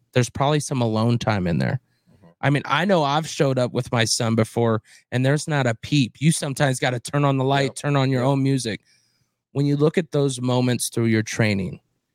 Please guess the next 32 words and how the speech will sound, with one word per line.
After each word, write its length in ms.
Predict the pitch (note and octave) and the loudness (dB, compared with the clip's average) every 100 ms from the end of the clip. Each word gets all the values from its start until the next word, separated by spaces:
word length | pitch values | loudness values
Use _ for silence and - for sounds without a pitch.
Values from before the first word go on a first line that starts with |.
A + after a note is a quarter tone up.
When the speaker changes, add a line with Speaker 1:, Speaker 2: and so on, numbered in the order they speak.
| _ - | _ -6
Speaker 1:
and 160 | A#2 A#2 | 0 0
you 60 | |
see 300 | A2+ - C3+ | 0 0 0
the 200 | C3 B2+ | 2 2
end 200 | B2 A#2+ | 0 2
result 440 | A2+ G#2 A2 A2+ - | 0 0 0 0 -2
that 180 | A2 A2+ | -2 -2
you're 100 | G#2+ | -2
getting, 480 | G2 G#2+ D2 C#2 - _ _ _ _ _ - | 0 0 0 -4 -8 _ _ _ _ _ -2
how 140 | C#3 | 0
much 300 | D#3+ D3 - | 2 -2 -4
more 200 | C3 B2 | -2 0
does 200 | A#2+ G#2+ | 0 0
that 200 | A2 G#2 | 0 0
mean 300 | E2 G2 F2+ | 0 0 0
to 80 | E2 | 0
you? 320 | E2+ D2 - - _ _ - _ - - - _ - - _ _ _ _ _ | 0 0 -2 -8 _ _ -20 _ -20 -14 -14 _ -8 -8 _ _ _ _ _
Speaker 2:
It, 200 | B2+ - | -2 0
it 100 | C#3 | -2
just 260 | A#2+ B2 - | 0 -2 0
goes 240 | A#2+ A2 | 0 0
to 60 | G2 | -4
show 340 | - A2 A2 | -2 2 2
that 400 | G2 F#2 F#2 F2 - _ _ _ - | 0 0 0 -2 -8 _ _ _ -4
you 200 | A#2 A#2+ | 0 2
can 240 | A#2 G2 | 0 0
work 340 | F#2 G#2+ - F#2+ | 0 0 0 0
by 140 | F#2 | 0
yourself 560 | F2+ - G#2+ F#2+ F2 F#2+ | 0 0 0 0 0 -4
and 140 | F#2 | 0
get 180 | F#2 E2+ | 0 0
better. 340 | E2+ D#2 D2+ | -2 -2 -6